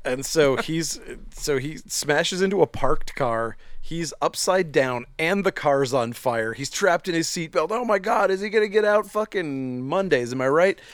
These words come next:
Speaker 1: And
Speaker 2: <laughs>
Speaker 1: he's like, he finally gets out the window. He gets eaten by an alligator anyway.
Speaker 2: Yep.
Speaker 1: He
Speaker 2: Gets
Speaker 1: was
Speaker 2: his
Speaker 1: like,
Speaker 2: leg bit right off.
Speaker 1: he was so close.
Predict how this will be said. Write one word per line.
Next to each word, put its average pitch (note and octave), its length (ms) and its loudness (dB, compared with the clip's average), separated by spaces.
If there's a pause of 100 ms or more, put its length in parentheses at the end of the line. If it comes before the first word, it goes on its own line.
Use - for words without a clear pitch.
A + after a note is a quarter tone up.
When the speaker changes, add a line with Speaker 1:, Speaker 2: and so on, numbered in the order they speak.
(280)
Speaker 1:
And E3 420 4 (140)
Speaker 2:
<laughs> - 120 -12
Speaker 1:
he's C#3 300 -6
like, D3 320 2
he C#3 160 -14
finally F#3+ 400 -2
gets D3+ 240 -6
out F3+ 200 0
the F#3+ 80 2
window. F3 500 6 (760)
He G#3 140 -6
gets D3 180 -2
eaten G#2+ 180 -6
by F2+ 120 -10
an F2 80 -12
alligator E2 400 -12
anyway. - 340 -20
Speaker 2:
Yep. C#3 240 -18
Speaker 1:
He D#3+ 80 -6
Speaker 2:
Gets D#3 160 -2
Speaker 1:
was D3 100 0
Speaker 2:
his C#3 60 -6
Speaker 1:
like, - 0 -
Speaker 2:
leg G#3+ 220 0
bit E3 160 -2
right D3+ 180 -6
off. B2 220 -6
Speaker 1:
he A3+ 60 -8
was A3 180 -2
so C4+ 240 2
close. A3 640 2